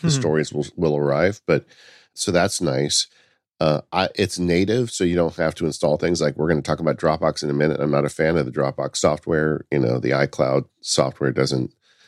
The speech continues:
Speaker 1: doesn't seem to, like, interrupt your, your Mac as much as Dropbox does. Um,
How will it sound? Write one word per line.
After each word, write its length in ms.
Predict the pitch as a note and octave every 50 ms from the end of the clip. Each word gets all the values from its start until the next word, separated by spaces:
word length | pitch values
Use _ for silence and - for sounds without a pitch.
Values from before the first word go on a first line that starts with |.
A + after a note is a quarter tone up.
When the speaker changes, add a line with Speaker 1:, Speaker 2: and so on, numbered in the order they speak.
| _ _ _ _ -
Speaker 1:
doesn't 300 | F#2 F2 F2 F2+ - -
seem 340 | - - E2+ D#2 D2+ D2+ C#2+
to, 180 | - D#2 B1+
like, 400 | G#1 - B1+ C2+ B1 - _ _ _ _ _ _ - -
interrupt 600 | F2 E2 - D#2 C#2+ C2+ C#2 C2 C2+ - - -
your, 280 | C#2+ C2 B1+ A#1+ B1 - _ _ _ -
your 120 | D2 C2+
Mac 380 | C#2 D2 D2+ C#2 C2+ C#2 C#2 -
as 120 | - - -
much 220 | D#2 C#2 C2+ - -
as 120 | D2+ -
Dropbox 600 | - C#2+ C#2 C#2+ C#2+ - C#2+ C2+ A#1+ - - -
does. 380 | - D2 C2 B1+ C2+ - - - _ _ _ _ _ _ _ _ _ _ _ -
Um, 260 | - C#2 B1+ A#1+ A#1